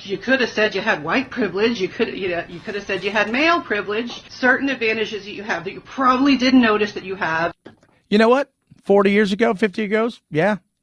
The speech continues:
Speaker 2: Nowadays, you're sitting in a classroom where sixty-five percent of the, the students there in some classes,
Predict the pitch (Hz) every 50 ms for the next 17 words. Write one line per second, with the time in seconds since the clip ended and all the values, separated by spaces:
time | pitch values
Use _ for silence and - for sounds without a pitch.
0 | _ _ _ _ _ _ _ _ _ _ _ _ _ _ 139 143 160 170 190 190
1 | 202 214 233 226 - - - _ _ _ _ _ _ _ _ _ _ _ _ _
2 | _ _ _ - 151 156 - - 214 202 202 190 175 151 - - 180 180 180 196
3 | 190 - - 151 139 135 135 143 - _ _ _ _ _ _ _ - 143 151 151
4 | 156 151 147 139 - _ _ - - - 202 190 - 190 170 - 185 170 156 143
5 | 151 135 - 180 160 151 139 135 139 139 127 - - 135 139 139 135 131 123 -
6 | - - 180 180 175 143 - 151 143 139 135 127 127 - - 147 143 - 147 143
7 | 139 139 135 - 160 156 147 -